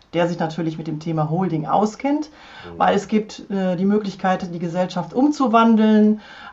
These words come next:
Speaker 1: ähm, oder auch eine Tochtergesellschaft zu gründen, dann das operative Geschäft wieder in die Tochtergesellschaft zu überführen. Dagegen geht es um Fristen und um ganz viel andere Themen.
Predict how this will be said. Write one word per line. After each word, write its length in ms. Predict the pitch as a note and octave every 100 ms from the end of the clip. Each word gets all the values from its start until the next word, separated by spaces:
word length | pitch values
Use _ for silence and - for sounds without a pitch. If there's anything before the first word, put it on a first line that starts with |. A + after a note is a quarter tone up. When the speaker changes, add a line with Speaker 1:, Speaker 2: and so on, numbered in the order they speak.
| -
Speaker 1:
ähm, 560 | F#3 F3+ F3+ E3+ E3+ D#3
oder 260 | F#3+ F#3+ -
auch 140 | E3+
eine 160 | F3+ F3
Tochtergesellschaft 880 | A#3+ - A3+ G3+ F#3+ G3+ G#3 G3
zu 120 | - F#3+
gründen, 540 | F#3+ G#3 F#3+ G3 G3
dann 160 | F#3 F3+
das 160 | F3
operative 760 | E3 F3 F3+ F3+ F#3+ D#3+ E3+ - D#3+
Geschäft 500 | E3 - G3 G3 E3+
wieder 380 | E3+ E3+ E3+ -
in 160 | E3+
die 260 | D#3 D#3 D3+
Tochtergesellschaft 920 | - G#3 G3+ F3 E3 F3+ F3 E3+ -
zu 160 | -
überführen. 800 | G#3 E3+ E3 E3 B3+ C4+ B3+ B3 A#3+ - - - - -
Dagegen 600 | E3 G3 G#3 - - D#3+
geht 160 | G3+
es 120 | -
um 120 | E3 G3
Fristen 760 | - G#3 G#3+ - G#3 F#3+ F#3+
und 180 | F3 F3+
um 100 | F3
ganz 220 | F#3+ G3
viel 120 | G#3
andere 280 | - A#3 A3+
Themen. 480 | A3+ A3+ A3 G#3+ G#3+